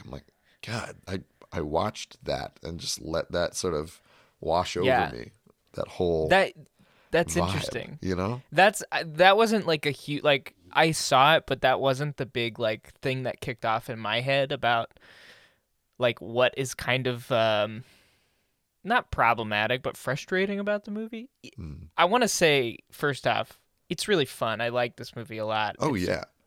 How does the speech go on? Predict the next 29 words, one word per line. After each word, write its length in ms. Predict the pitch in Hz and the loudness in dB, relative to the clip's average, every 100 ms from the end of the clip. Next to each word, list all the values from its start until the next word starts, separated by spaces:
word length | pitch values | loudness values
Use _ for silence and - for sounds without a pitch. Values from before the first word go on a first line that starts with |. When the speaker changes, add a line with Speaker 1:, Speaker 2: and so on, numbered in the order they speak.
| _ | _
Speaker 2:
it's 120 | - - | -8 -2
pretty 200 | 262 175 | 0 2
good. 300 | 139 - - | 4 2 0
<laughs> 500 | 190 214 - - - | -2 -4 -10 -6 0
Speaker 1:
Yeah. 120 | 139 | 2
Speaker 2:
Like, 160 | 165 151 | 4 4
it's, 200 | 156 - | 2 -2
it's 220 | 156 160 | -4 0
really 220 | 175 151 | 2 2
good. 180 | 120 - | 0 -4
Speaker 1:
It's 80 | - | -8
a 20 | - | -8
slick 320 | - 87 87 | -4 -6 2
flick. 100 | 139 | 6
Speaker 2:
Uh, 380 | 135 131 117 - _ _ _ _ _ - | 6 6 4 0 _ _ _ _ _ -20
the 220 | 147 170 | -2 -2
thing 320 | - 208 240 | 2 2 4
that, 160 | 233 170 | 2 4
like, 180 | 151 135 | 2 0
<laughs> 800 | - 466 440 - 539 587 587 466 | 0 -2 -4 -8 -10 -12 -10 -4
Speaker 1:
<laughs> 1900 | - - - 427 - - - - - - _ _ - 311 302 277 254 247 _ | -2 -2 -2 -4 -6 -6 -8 -10 -16 -20 _ _ -14 -12 -12 -14 -16 -18 _
Speaker 2:
the 120 | 202 | 0
thing 260 | 190 254 285 | 4 2 6
that 160 | 277 | 4
kinda, 240 | - 220 196 | 6 4 6
like, 380 | 160 135 135 - - | 6 4 2 -10 -4
ticked 300 | 196 180 151 | -2 -2 -4
me 200 | 156 156 | 0 4
off 500 | 139 139 - - | 6 4 -2 -18